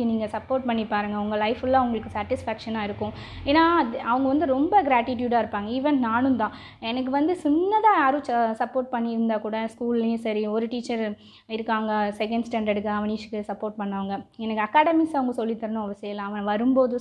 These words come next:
ஸ்மைலிங்கா, ஆ, அவன் குட் மார்னிங் சொல்லும்போது, "குட் மார்னிங் அவனீஷ்" அப்படி சொல்லிட்டு அவனை ரிசீவ் பண்ணி, ஆ, "நீ நல்லா பண்ணியிருக்க, நல்லா பண்ற" அப்படி சொல்றது. அவனோட எக்ஸ்ட்ரா டாக்ஸ் எல்லாம் வந்து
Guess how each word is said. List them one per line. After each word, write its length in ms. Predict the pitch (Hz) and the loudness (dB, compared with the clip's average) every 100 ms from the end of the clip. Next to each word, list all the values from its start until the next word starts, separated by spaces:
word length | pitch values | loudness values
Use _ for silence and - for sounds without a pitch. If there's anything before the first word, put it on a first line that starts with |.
| 240 | -6
ஸ்மைலிங்கா, 600 | 214 208 247 254 247 254 - - - | -8 -4 -2 -2 -2 -6 -12 -20 -12
ஆ, 380 | 226 214 214 208 | -6 -2 -2 -2
அவன் 180 | 214 214 | -2 0
குட் 120 | 220 | 0
மார்னிங் 400 | 226 226 233 226 | 2 2 2 0
சொல்லும்போது, 360 | 226 214 214 214 | -2 -4 -4 -4
"குட் 160 | 214 | -4
மார்னிங் 280 | 214 220 269 | -4 0 2
அவனீஷ்" 400 | 247 233 226 233 | 2 0 -2 -2
அப்படி 240 | 208 202 | -4 -4
சொல்லிட்டு 380 | 220 214 208 208 | -6 -4 -4 -2
அவனை 200 | 214 208 | -4 -2
ரிசீவ் 420 | 208 214 208 226 | -4 -6 -6 -8
பண்ணி, 360 | 226 202 208 208 208 - - | -6 -6 -6 -8 -12 -20 -10
ஆ, 180 | 233 214 | -8 -4
"நீ 160 | 220 | -2
நல்லா 280 | 214 202 220 233 | 0 2 0 0
பண்ணியிருக்க, 480 | 208 214 208 214 | -2 -2 -2 -2
நல்லா 220 | 208 202 214 | 0 0 -2
பண்ற" 460 | 214 208 202 208 | -2 -2 0 0
அப்படி 240 | 202 202 214 | 0 -2 -4
சொல்றது. 420 | 214 202 202 202 | -4 -2 -2 0
அவனோட 420 | 208 208 208 208 | 0 0 0 0
எக்ஸ்ட்ரா 340 | 208 208 233 | -2 -4 -2
டாக்ஸ் 360 | 226 220 202 - | 0 0 -2 -4
எல்லாம் 260 | 202 202 208 | -6 -4 -2
வந்து 360 | 202 233 - | -2 -4 -6